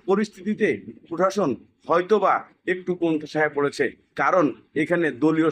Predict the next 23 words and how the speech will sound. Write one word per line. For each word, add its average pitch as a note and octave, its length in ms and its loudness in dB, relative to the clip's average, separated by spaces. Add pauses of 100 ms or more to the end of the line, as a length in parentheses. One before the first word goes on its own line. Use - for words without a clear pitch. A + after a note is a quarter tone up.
সরকার C#3 320 0
না D3 200 0
থাকার C#3+ 320 -4
কারণে C#3+ 380 -2 (300)
অন্তর্বর্তীকালীন F#3+ 840 -2
সরকার E3+ 400 0
আছে, C#3 240 0 (380)
সেখানে F#3+ 400 0 (420)
বিভিন্ন G3+ 360 4 (100)
জন, F3 200 2 (480)
যে F3+ 120 6
কয়টা G3 300 2 (140)
দল F3+ 160 4
আছে, F3 240 -2 (380)
সবাই D#3 240 4 (100)
যার D#3 220 4
যার D#3+ 180 2
জায়গা C#3 300 -2
থেকে B2 200 -4 (300)
ক্ষমতা D3 340 -4
খাটানোর C3 420 -4
চেষ্টা A#2+ 260 -4
করছে। A#2 320 -6